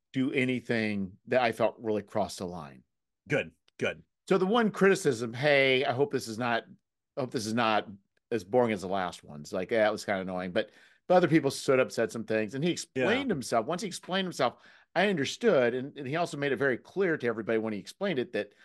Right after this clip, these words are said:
Speaker 1: he's just complaining about being what it says it's about, about being, you
Speaker 2: Mm-hmm.
Speaker 1: know.
Speaker 2: Mm-hmm.
Speaker 1: But I've not, I'm very fortunate I've not had anybody just say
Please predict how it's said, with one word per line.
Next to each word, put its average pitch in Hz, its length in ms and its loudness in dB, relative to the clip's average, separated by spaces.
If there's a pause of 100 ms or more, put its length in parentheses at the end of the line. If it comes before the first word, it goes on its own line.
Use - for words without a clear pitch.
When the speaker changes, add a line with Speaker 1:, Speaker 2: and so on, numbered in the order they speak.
(560)
Speaker 1:
he's 170 100 -2
just - 140 -4
complaining 160 300 0
about 131 240 2
being 143 180 -2
what 127 140 2
it - 40 -10
says 117 240 -2
it's - 220 -14
about, 107 420 -2 (680)
about 104 280 0
being, 107 400 0 (260)
you 113 120 -4
Speaker 2:
Mm-hmm. - 20 -8
Speaker 1:
know. 92 340 -8 (160)
Speaker 2:
Mm-hmm. 101 200 -16 (140)
Speaker 1:
But 127 140 2
I've 131 160 4
not, 156 280 -2 (180)
I'm 131 200 -6 (160)
very 156 240 -2 (280)
fortunate 156 400 0
I've 117 100 -4
not 120 220 -4
had 113 140 -4
anybody 113 240 -4
just 110 240 -8
say 98 520 -4